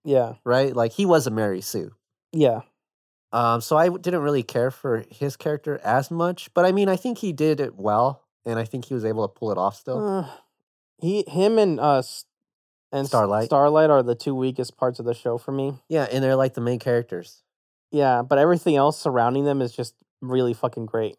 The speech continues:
Speaker 2: And you know what? It's interesting 'cause they're essentially the straight guy, right? And actually thinking about this show got me thinking about this is, like, you know, you always have the straight man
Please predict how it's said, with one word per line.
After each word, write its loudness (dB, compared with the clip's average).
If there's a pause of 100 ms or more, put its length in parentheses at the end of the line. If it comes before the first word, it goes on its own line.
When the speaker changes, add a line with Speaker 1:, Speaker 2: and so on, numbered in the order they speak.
Speaker 2:
And 0
you -2
know 2
what? 0
It's -6
interesting -6
'cause -4
they're 4
essentially -2
the -2
straight -2
guy, -4
right? -2
And -4
actually -2
thinking -6
about 0
this -6
show -2
got -2
me -4
thinking -10
about -8
this -2
is, -12
like, -8
you -8
know, -2
you -2
always 0
have 0
the -8
straight -4
man -8